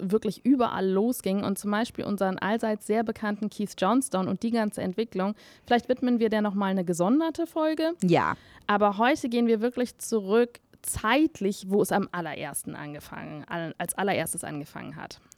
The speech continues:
Speaker 2: Genau. Und ich würd sagen, wir starten direkt
Speaker 1: Mhm.
Speaker 2: los. Das, was man, ähm, als junge Theaterwissenschaftlerin, die mit ihrem Rucksack in die Vorlesung hüpft,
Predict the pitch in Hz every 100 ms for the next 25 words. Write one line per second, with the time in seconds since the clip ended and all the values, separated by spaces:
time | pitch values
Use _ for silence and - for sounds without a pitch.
0 | - 180 160 92 78 - - - - -
1 | - 196 220 - 277 247 220 - 202 254
2 | 349 277 214 262 269 - - - - -
3 | - - - 196 214 247 - 240 233 233
4 | 233 - 202 196 196 220 220 - 254 226
5 | 196 302 415 381 - 285 311 247 185 220
6 | - 185 - - 196 196 208 294 240 220
7 | 214 214 208 208 202 202 220 370 - 240
8 | 247 247 247 247 247 254 185 170 202 247
9 | - -